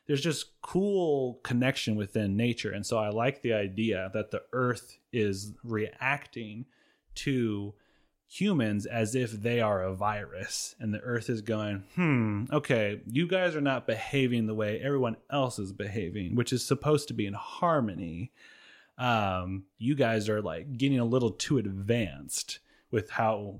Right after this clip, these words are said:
you know, you're treating technology and, again, how you're treating the environment." And so the birds basically taking on this white blood cell role of, "All right, we need to dim your numbers a little bit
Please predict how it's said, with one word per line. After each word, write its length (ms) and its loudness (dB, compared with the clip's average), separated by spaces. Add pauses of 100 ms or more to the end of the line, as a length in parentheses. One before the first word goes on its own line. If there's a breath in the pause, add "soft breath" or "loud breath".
(100)
you 160 -2
know, 140 2
you're 180 0
treating 380 -2
technology 920 0
and, 100 -4
again, 220 -4
how 120 -4
you're 180 -2
treating 340 0
the 120 2
environment." 560 2
And 120 -4
so 140 0
the 120 6
birds 720 2
basically 580 0
taking 400 2
on 340 2
this 420 -4 (360 loud breath)
white 400 0
blood 300 4
cell 680 0
role 720 0 (380 soft breath)
of, 640 0 (320)
"All 100 0
right, 180 0
we 80 0
need 180 2
to 140 2
dim 360 0
your 100 0
numbers 340 2
a 60 -8
little 160 -8
bit 260 -8